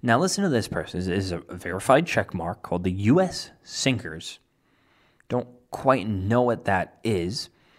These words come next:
Let's see, the first band of the resistance, our hilariously thought-provoking debut record, The Orange Album, is now available on vinyl, C D, and digital. That's what they, that's what their bio says, okay?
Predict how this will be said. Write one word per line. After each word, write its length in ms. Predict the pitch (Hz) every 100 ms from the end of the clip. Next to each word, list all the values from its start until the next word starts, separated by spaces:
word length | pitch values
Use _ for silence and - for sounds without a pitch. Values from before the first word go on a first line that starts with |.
| _ -
Let's 160 | 107
see, 100 | 110
the 60 | 95
first 600 | - - 139 147 - -
band 460 | 95 104 123 151 -
of 240 | 117 110
the 100 | 120
resistance, 1000 | 110 92 92 120 120 - 80 82 - - - _ _ _ _ -
our 160 | 107
hilariously 720 | 101 107 107 123 151 147 147 135
thought-provoking 920 | - 98 123 - 147 123 123 123 104
debut 540 | 92 104 117 120 117
record, 500 | 98 107 110 101 90
The 100 | 98 -
Orange 400 | 110 151 139 98
Album, 460 | 92 82 80 85 113 - - -
is 180 | - 107
now 200 | 151 156
available 420 | 151 131 135 131
on 360 | 131 123 113 107 -
vinyl, 520 | 98 92 104 120 123
C 340 | 120 - 110 104
D, 220 | 107 104
and 220 | 95 92
digital. 380 | 90 76 73 76
That's 160 | 82
what 100 | -
they, 120 | - -
that's 200 | 95 -
what 140 | 95
their 140 | 90 85
bio 440 | - 92 85 76
says, 440 | - - 62 - -
okay? 240 | - 87